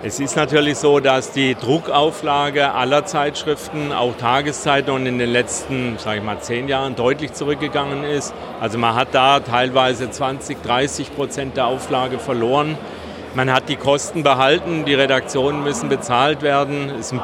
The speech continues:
bisschen die Druckkosten runtergegangen, aber man muss jetzt Lösungen finden, wie man trotzdem für gute Inhalte es schafft, egal ob die auf Papier oder im Netz gelesen werden,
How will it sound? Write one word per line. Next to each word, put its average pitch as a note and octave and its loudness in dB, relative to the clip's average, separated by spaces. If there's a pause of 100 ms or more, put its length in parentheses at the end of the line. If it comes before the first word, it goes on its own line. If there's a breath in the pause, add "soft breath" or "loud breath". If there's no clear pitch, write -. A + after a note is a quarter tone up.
bisschen D3 2
die C3 -2
Druckkosten D#3+ 0
runtergegangen, C#3 -2
aber A#2+ 2 (500 loud breath)
man C3 0
muss D3 0
jetzt D3+ 0
Lösungen C#3+ -2
finden, C#3+ -6 (140)
wie C#3 -2
man D3 0 (360)
trotzdem C#3+ 0
für B2+ 0
gute E3 -2
Inhalte D3 0
es B2 -4
schafft, C3+ 0 (320 loud breath)
egal B2+ 2
ob C3+ 0
die C#3 4
auf B2+ 0
Papier C#3 0
oder C#3 2
im A#2+ -2
Netz B2+ 0
gelesen C#3+ -2
werden, C#3+ 2